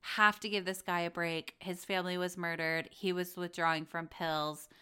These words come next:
and his kid needed money. He was depressed. All right, well, that probably isn't gonna fly. But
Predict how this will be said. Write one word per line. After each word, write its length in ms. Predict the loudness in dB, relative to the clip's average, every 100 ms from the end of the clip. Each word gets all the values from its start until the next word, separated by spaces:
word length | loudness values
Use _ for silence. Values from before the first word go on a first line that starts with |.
| -20 -20 _ _ _
and 300 | 2 2 2
his 180 | -2 -6
kid 240 | -4 -4
needed 340 | -2 -4 -4 -4
money. 360 | -4 -4 -6
He 120 | -8 -6
was 220 | -8 -10
depressed. 640 | -12 -4 -6 -6 -14 -16 _ _ _ _ _ _ _ _
All 80 | 4
right, 340 | 6 6 4 -2
well, 300 | 2 2 4 6
that 180 | 4 6
probably 400 | 4 4 2 -2
isn't 200 | -2 -6
gonna 180 | -6
fly. 300 | -4 -2 -2 -4 -20 -20 -20 -20 -20 _ _
But 600 | 10 10 6 -4 -8